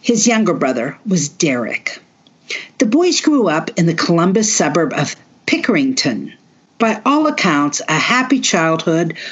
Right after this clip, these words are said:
with summer vacations at the beach and doting parents who loved them both. Pickerington isn't far from the O S U campus, so it surprised no one that Brian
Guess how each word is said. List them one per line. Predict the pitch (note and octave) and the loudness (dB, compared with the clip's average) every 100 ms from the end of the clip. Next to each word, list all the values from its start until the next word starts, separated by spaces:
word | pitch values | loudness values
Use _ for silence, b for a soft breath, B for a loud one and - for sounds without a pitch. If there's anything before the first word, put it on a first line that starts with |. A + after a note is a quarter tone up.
| B - | B -2
with | B3+ | 0
summer | - - C4 A#3+ | 2 2 2 2
vacations | B3 A#3 - F3 F3 F#3+ E3+ | 0 0 0 0 2 0 0
at | D3+ | 0
the | - | -4
beach | - G#3+ G#3+ G#3+ G#3+ - - - - | 0 2 4 2 0 -4 -8 -14 -4
and | D#3 D3 D3+ | 0 0 0
doting | A3 G3+ G3+ G3 | 2 2 2 0
parents | - D#3+ D3 C#3+ C#3+ | 0 0 2 0 -2
who | - C#3 F3+ | -4 0 0
loved | D#3 C#3 - | 2 0 0
them | C3+ B2+ | 0 0
both. | G#2+ F2 - - - - - _ - B B B B B - | -2 -4 -8 -10 -14 -20 -20 _ -14 B B B B B -2
Pickerington | F4 F4 C4+ E3+ - D3 D3 - | 0 2 2 2 0 0 0 2
isn't | C4 D4 B3 | 2 2 0
far | - D#3+ D#3 | 0 0 0
from | - E3 | 0 2
the | D#3+ D#3 | 2 4
O | D#3 | 2
S | D#3 - D#3+ | 2 0 0
U | D3 | 0
campus, | - D#3 C#3+ - - - - | 0 0 0 -2 -4 -4 -4
so | - B3+ G#3 G#3 | -2 0 0 0
it | D4 - | 0 0
surprised | E4 - G3+ F#3+ F#3+ - | -2 0 0 0 -2 -2
no | F#3 F3+ G3 F#3 | 2 2 2 2
one | C3 A#2 C3 - - - | 0 -2 -4 -8 -8 -2
that | D3+ | 0
Brian | F#3 E3+ F3+ F#3+ | 2 2 2 0